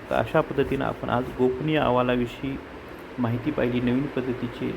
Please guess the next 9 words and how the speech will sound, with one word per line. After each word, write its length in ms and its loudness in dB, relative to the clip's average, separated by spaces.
सन 220 2
दोन 140 2
हजार 200 2
तेवीस 340 0
चोवीसचा 420 0
गोपनीय 340 2
अहवाल 220 6
कसा 320 0
भरायचा, 420 0